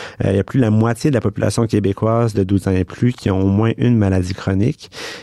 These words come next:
et le quart des Québécois en aurait au moins deux. Donc, euh,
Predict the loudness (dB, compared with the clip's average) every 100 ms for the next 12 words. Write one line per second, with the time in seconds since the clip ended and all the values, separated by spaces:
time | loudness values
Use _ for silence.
0 | 0 0 0 0 0 0 -2 0 0 0
1 | 0 2 0 0 0 0 2 2 2 2
2 | 2 -2 -4 -6 -8 -18 _ _ -20 -20
3 | -20 -20 -14 -4 0 0 -2 0 2 2